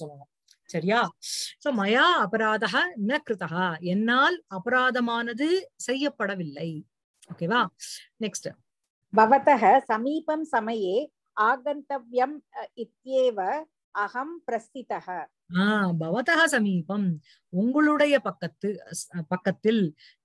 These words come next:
Speaker 1: சமீ-, சமயே, ஆனா on time-னு அர்த்தம், Correct டைம்ல, ஆகந்தவ்யம் இத்யேவ, வர-, வந்துவிட வேண்டும் என்பதற்காகவே, அகம் பிரஸ்திதஹ, நான் புறப்பட்டேன்.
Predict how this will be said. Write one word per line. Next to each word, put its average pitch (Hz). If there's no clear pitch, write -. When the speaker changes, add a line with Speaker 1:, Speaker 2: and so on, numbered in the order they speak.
Speaker 1:
சமீ-, 233
சமயே, 254
ஆனா 247
on 226
time-னு 240
அர்த்தம், 170
Correct 240
டைம்ல, 175
ஆகந்தவ்யம் 262
இத்யேவ, 196
வர-, 175
வந்துவிட 269
வேண்டும் 285
என்பதற்காகவே, 185
அகம் 254
பிரஸ்திதஹ, 165
நான் 196
புறப்பட்டேன். 170